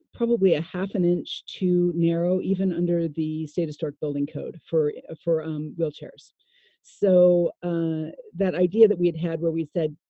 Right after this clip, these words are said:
"Save all this material until we figure out what to do with this problem," they saved it all. Some of them ended up getting reused as closet doors where the width didn't matter. And so that was a, kind of a nice way to at least save some of the material in the building.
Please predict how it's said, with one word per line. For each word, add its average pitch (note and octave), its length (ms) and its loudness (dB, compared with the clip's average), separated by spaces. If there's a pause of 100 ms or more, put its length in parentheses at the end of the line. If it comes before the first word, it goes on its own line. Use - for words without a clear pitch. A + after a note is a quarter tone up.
(160)
"Save G#3 240 4
all G3+ 140 -4
this F#3+ 180 -8
material E3 520 -4
until D#3+ 220 -10
we D#3+ 100 -8
figure D#3 280 -8
out D#3+ 140 -12
what D#3+ 140 -6
to D#3+ 100 -14
do D#3+ 260 -8
with D#3 180 -8
this D3+ 140 -14
problem," F#3 540 -12 (680)
they E3 160 -2
saved F#3+ 360 -4
it E3+ 100 -4
all. D#3 360 -6 (800)
Some A3+ 260 0
of A3+ 80 2
them A3 120 2
ended G3 220 -2
up F3 140 -4
getting E3+ 240 -2
reused E3 380 -6
as C#3 100 -14
closet D#3+ 400 -6
doors G#3 420 -4
where E3+ 240 0
the D#3 200 -2
width E3 320 -4
didn't E3+ 200 -4
matter. F3+ 360 -6
And E3 220 -4
so F3 100 -6
that E3 140 -6
was F3 120 -6
a, E3 60 -4 (180)
kind E3 80 -4
of D3+ 80 -6
a D3+ 40 -6
nice D3+ 340 -8
way D#3 180 -2
to D3 340 -8
at D3+ 60 -10
least D#3+ 340 -10 (160)
save D#3 320 -4
some D3 200 -6
of D3+ 60 -10
the E3+ 80 -6 (120)
material F3+ 380 -6
in F#3 60 -4
the F3+ 60 -6
building. G3 400 -6